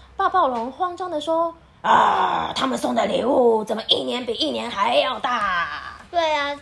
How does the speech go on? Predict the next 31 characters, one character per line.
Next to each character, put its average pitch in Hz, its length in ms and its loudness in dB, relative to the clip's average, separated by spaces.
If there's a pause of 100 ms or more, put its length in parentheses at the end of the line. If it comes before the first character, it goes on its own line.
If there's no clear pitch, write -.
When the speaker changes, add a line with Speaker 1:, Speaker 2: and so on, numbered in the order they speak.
Speaker 2:
对 302 360 -2
呀。 254 340 -8 (1300)
Speaker 1:
为 320 120 6
了 254 140 2
消 277 180 -2
除 233 160 -6
大 269 180 -4
家 247 160 -4
的 240 120 -6
紧 180 240 -8
张， 196 440 -2
胡 294 140 -2
迪 311 160 0
警 254 180 -6
长 240 200 -2
命 233 180 -2
令 220 240 -4
绿 302 220 0
色 240 260 -2
骑 202 240 -8
兵 269 380 -6
带 254 160 -4
着 185 260 -4
婴 311 320 -8
儿 170 220 -6
监 214 260 -8
听 214 180 -6
器 208 220 -10
去 202 160 -8
楼 156 180 -6
下， 220 320 -10